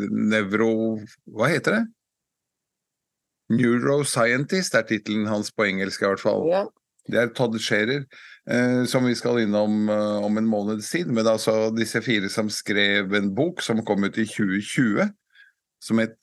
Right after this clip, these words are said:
Speaker 1: Ending Parkinson's Disease.
Speaker 2: Ja, men da gleder jeg meg til at vi får høre intervjuet,
Speaker 1: Ja.
Speaker 2: og at du kan gi meg en oppsummering av det etterpå. Og det
Speaker 1: Ja.
Speaker 2: gjør vi jo også litt fordi at hvis noen av dere som lytter på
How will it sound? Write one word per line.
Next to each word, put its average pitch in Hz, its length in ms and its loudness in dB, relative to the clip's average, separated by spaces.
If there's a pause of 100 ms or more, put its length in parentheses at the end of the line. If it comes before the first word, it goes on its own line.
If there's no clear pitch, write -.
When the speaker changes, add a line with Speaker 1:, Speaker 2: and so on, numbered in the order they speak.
(120)
Speaker 1:
Ending 107 500 0
Parkinson's 98 800 -2
Disease. 90 760 -4 (120)
Speaker 2:
Ja, 151 140 -2
men 190 80 0
da 226 100 2
gleder 196 640 0
jeg 170 320 0
meg 190 300 -2
til 170 420 0 (520)
at - 280 -2
vi 170 220 0
får 156 180 -2
høre 156 240 2
intervjuet, 165 560 2 (460)
Speaker 1:
Ja. 160 260 2
Speaker 2:
og 190 400 2
at 180 140 -4 (100)
du 175 120 -4
kan 175 120 0
gi 160 100 4
meg 165 140 2
en 160 140 -2
oppsummering 147 640 0
av 143 160 -2
det 143 160 2 (1400)
etterpå. - 760 -2 (320)
Og - 80 4
det 226 160 4
Speaker 1:
Ja. 208 160 4
Speaker 2:
gjør 175 60 0
vi 180 60 2
jo 165 140 4
også 165 80 -2
litt 143 180 -4
fordi 143 280 -2
at 139 140 -4
hvis 147 280 -2
noen 135 240 2
av 156 160 -2
dere 131 400 2
som 190 120 0
lytter - 320 -4
på 220 260 2